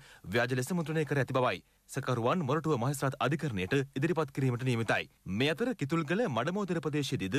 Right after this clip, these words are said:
රුපියල් පන්සීයේ ව්‍යාජ මුදල් නෝට්ටුවක් සමග සැකකරුවෙකු අත්අඩංගුවට ගෙන තිබෙනවා. මින්නේරිය නගරයේදී සිදු වූ රිය අනතුරකින්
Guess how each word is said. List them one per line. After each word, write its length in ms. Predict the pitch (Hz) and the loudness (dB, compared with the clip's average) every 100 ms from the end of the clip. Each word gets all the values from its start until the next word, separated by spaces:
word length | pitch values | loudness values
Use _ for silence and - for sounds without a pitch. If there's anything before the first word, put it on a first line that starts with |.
| 156 - - | -2 -6 -8
රුපියල් 280 | 120 143 175 | -2 0 0
පන්සීයේ 460 | 156 139 147 135 107 | -2 -2 0 0 2
ව්‍යාජ 220 | 143 139 | 0 0
මුදල් 240 | 131 131 | 0 0
නෝට්ටුවක් 360 | 127 123 131 120 | 0 0 -2 -2
සමග 280 | 131 95 143 | -4 -2 -2
සැකකරුවෙකු 540 | 143 127 127 131 180 | -2 0 0 2 0
අත්අඩංගුවට 420 | 170 160 147 147 | 0 -2 0 0
ගෙන 160 | 131 123 | 2 0
තිබෙනවා. 360 | 143 131 107 - - - - - - - - - - - - - - - - | 2 2 0 -4 -14 -20 -20 -20 -20 -20 -20 -20 -20 -20 -20 -20 -20 -20 -2
මින්නේරිය 560 | 92 117 156 202 196 147 | 2 4 4 2 2 2
නගරයේදී 440 | 107 117 131 117 | 2 0 0 -2
සිදු 180 | 110 110 | -2 -2
වූ 240 | 107 104 92 | 0 0 2
රිය 160 | 143 - | 0 0
අනතුරකින් 560 | 120 117 - - 95 | -4 -2 -4 -2 -2